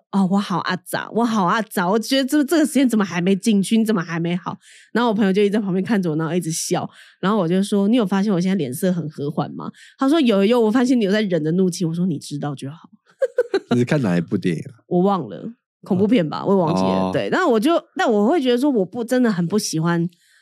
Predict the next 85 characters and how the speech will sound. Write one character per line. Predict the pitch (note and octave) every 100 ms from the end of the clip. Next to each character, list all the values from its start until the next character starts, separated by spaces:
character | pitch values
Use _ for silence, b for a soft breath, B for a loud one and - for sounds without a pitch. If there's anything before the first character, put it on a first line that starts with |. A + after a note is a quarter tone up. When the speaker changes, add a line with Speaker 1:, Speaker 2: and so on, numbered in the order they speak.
| b b b
Speaker 1:
所 | - G#3+
有 | G#3+ F#3+
事 | G#3+
情 | F#3 E3
拖 | G3+
到 | E3+ E3+
最 | E3+
后 | D#3
一 |
刻， | C3+ E3+
我 |
觉 | D#3+
得 | C#3+
很 | D3
可 | - -
怕。 | - - - _ - -
Speaker 2:
但 | - D3+
是 | E3+
你 | C#3+ B2 G#2+
已 | G2
经 | A#2+
有 | A2
改 | G#2 E2 D#2+
善 | - G2
了 | D2+
这 | D2 F2
件 | E2+
事 | D#2+ E2
情 | - -
了。 | F3+
Speaker 1:
嗯。 | E3+ - - -
Speaker 2:
你 | A#2
已 | F#2+
经 | A2 G#2
今 | - C#3+
年 | D3+ G#2+ G2+
度 | A#2 F2
有 | D#2
改 | - -
善。 | - - _ -
Speaker 1:
对， | G#3+ F#3
我 | B3+
已 | A3
经 | A#3
有 | A3+ F#3+
尽 | A#3
量 | A3+ G#3+
把 | F3
这 | F#3+
件 | G#3
事 | G3+ G3+
情 | F3
看 | E3 F#3
得， | E3+
就 |
像 | G#3+ A#3
你 | F#3+
讲， | F3+ D#3+
用 | G#3+ G#3
不 | A#3
同 | G3 E3
的 | E3+
方 | E3+ F3
式 | F3
去 | D#3+
看 | F3+ -
待 | G3
它。 | F3+
Speaker 2:
那 |
你 | B2
是 | E3+ C#3+
遇 | D#3 C#3+
到 | C#3
了 | G#2+
什 | F2+
么 | F2+
事 | A2
情， | F#2 D#2+
你 | D#2+
觉 | D#2 E2
得 | E2+ D#2+
你 | E2
有 | D#2+
改 | D#2 C#2+
变？ | E2 D2